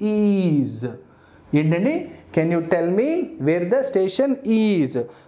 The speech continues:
తర్వాత I like ice creams very much. తర్వాత చూడండి, I don't know "What means this word?" "Wh-, I don't know what means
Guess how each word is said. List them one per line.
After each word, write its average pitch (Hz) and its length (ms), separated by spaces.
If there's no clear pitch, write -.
తర్వాత 180 240
I 175 180
like 240 200
ice 180 220
creams 285 300
very 262 260
much. 151 200
తర్వాత 196 280
చూడండి, 127 260
I - 20
don't 240 320
know 135 100
"What 214 280
means 226 300
this 202 140
word?" 160 320
"Wh-, 156 120
I - 20
don't 226 260
know 170 100
what 220 200
means 220 200